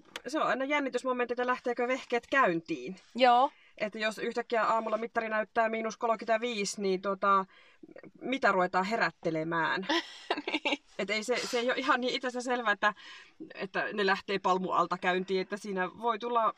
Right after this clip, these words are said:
Speaker 1: monenlaista ongelmaa niitten koneitten kanssa. Ja toki navetassa muuttuu arki sillä, että lehmät on sisällä,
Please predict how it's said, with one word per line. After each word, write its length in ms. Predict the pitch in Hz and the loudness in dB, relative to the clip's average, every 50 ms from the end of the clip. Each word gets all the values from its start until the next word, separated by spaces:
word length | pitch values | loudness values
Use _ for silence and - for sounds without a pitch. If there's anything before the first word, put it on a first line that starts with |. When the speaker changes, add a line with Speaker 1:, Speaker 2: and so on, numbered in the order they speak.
| _ - | _ -6
Speaker 1:
monenlaista 840 | 233 226 226 220 202 202 196 190 185 185 190 - - 180 151 - - _ _ _ _ - - - | -4 -2 -2 0 0 0 0 0 0 0 -2 -2 -4 -4 -4 -6 -8 _ _ _ _ -20 -16 -8
ongelmaa 480 | - - 202 190 180 160 160 175 175 175 | -4 0 2 2 2 0 0 0 0 0
niitten 380 | 175 180 - - 190 185 180 180 - _ | 0 -2 -4 -4 -4 -4 -4 -6 -6 _
koneitten 540 | - 330 294 214 175 165 - - 160 143 165 | 2 4 4 4 2 -2 -2 -4 -6 -4 -4
kanssa. 420 | 160 135 156 165 - - 160 190 - - _ _ - - - _ _ _ _ _ _ _ - | -4 -4 -6 -6 -8 -6 -6 -6 -8 -10 _ _ -20 -20 -20 _ _ _ _ _ _ _ -2
Ja 280 | 208 196 180 165 - - _ _ _ _ - - | 0 2 2 2 0 -2 _ _ _ _ -8 -2
toki 380 | - 240 233 - 226 214 214 - - | -2 -2 0 -2 -4 -6 -6 -2 0
navetassa 440 | 226 247 240 233 220 208 - 254 233 | 0 0 0 0 -2 -4 -6 -6 -6
muuttuu 360 | 226 226 233 - - 233 220 | -4 -6 -6 -6 -4 0 0
arki 280 | 220 220 233 - 247 | 0 0 -2 -4 -8
sillä, 200 | 233 247 226 226 | -8 -6 -6 -6
että 120 | 220 - 247 | -6 -4 -2
lehmät 320 | - 233 226 220 202 - | -4 -2 -2 -4 -6 -4
on 80 | 233 226 | -4 -2
sisällä, 580 | - 311 - - 214 165 151 139 131 143 180 | -2 -2 -2 -2 -2 -2 -2 -2 -4 -6 -8